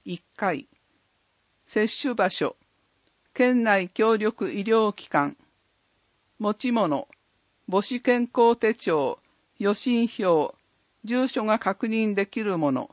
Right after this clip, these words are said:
健康保険証など。協力医療機関以外で接種する場合は、公費助成額を上限に償還払いとなります。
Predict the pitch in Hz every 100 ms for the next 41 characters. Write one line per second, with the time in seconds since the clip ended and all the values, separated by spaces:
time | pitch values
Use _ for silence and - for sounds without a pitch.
0 | _ _ _ _ _ - 240 240 226 226
1 | 226 196 220 214 - 202 185 175 156 113
2 | - _ _ _ _ _ _ _ _ _
3 | _ _ _ _ _ - 247 247 247 247
4 | 233 226 233 240 240 - 240 226 233 233
5 | 220 185 170 160 - 240 - 202 196 185
6 | 190 180 170 165 170 160 143 - _ _
7 | _ _ - 254 262 - 226 220 - 240
8 | 233 202 - 202 196 190 202 202 196 185
9 | 175 156 143 - - 233 247 - 240 233
10 | 214 180 165 - 156 147 147 143 139 -